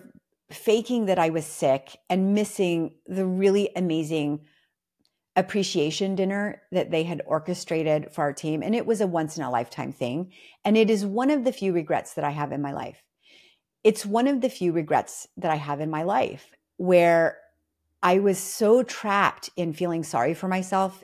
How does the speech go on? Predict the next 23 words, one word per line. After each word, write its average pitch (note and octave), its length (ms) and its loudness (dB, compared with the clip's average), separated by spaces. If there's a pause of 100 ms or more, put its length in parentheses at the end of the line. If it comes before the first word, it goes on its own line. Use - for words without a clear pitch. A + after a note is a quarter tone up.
and F3+ 120 -2
in F3 200 -2
my D#3 120 -2
smallness F3 680 -4
of D3+ 100 -4
that - 220 -4
moment E3+ 460 -4 (460)
of F3 120 2
not E3+ 320 -2
being E3+ 220 -2
seen D#3+ 520 -4 (440)
or F3 120 2
appreciated E3 640 -4
or D3+ 120 -4
valued D#3 580 0
by D3+ 160 2
the D3+ 200 -6
other E3 500 -4 (680)
that F#3 140 4
I F3 100 4
skipped - 580 -4
this D#3 180 -6
event. C#3 300 -6